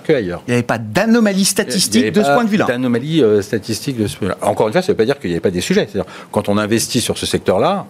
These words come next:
Speaker 1: encore une fois, à moins de, de, de, de pas le savoir, on, on, on savait qu'il y avait des défaillances. Après, est-ce que c'est un système organisé ? Ça, il, il faut quand même laisser le temps aux enquêtes, et il y en a de multiples. Donc, enquête de, euh, diligentée par l'entreprise avec, euh,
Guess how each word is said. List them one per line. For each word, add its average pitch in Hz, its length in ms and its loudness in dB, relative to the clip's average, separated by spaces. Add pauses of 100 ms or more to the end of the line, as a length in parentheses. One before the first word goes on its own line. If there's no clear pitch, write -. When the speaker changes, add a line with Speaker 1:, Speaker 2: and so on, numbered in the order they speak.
Speaker 1:
encore 90 280 2
une 95 80 -2
fois, 151 160 0
à - 20 0
moins 107 160 0
de, 87 160 -2
de, 85 160 -6
de, 82 260 -6
de 80 120 -6
pas - 100 -4
le 87 60 -10
savoir, 160 360 0 (480)
on, 104 240 0
on, 95 200 0
on 95 100 0
savait 165 220 0
qu'il - 80 -8
y - 20 2
avait 104 100 0
des 90 80 -6
défaillances. - 300 -12
Après, 160 480 0
est-ce 139 140 -2
que - 80 -2
c'est - 120 -4
un 113 100 -2
système 147 480 -2 (500)
organisé ? 110 580 0 (380)
Ça, 135 300 2
il, 95 180 -4
il 87 220 -12
faut - 160 0
quand 117 180 0
même 110 220 2
laisser 101 300 0
le 92 80 0
temps 110 460 -2
aux 87 140 -2
enquêtes, 175 360 -2
et 110 40 4
il 90 60 -2
y 87 60 0
en 90 100 2
a 90 160 2
de 85 100 -2
multiples. 87 480 0
Donc, 82 200 -2 (100)
enquête 101 460 0
de, 87 120 -2
euh, 85 560 0
diligentée 87 440 -2
par 90 120 0
l'entreprise 98 560 -2 (280)
avec, 87 320 -2
euh, 85 200 0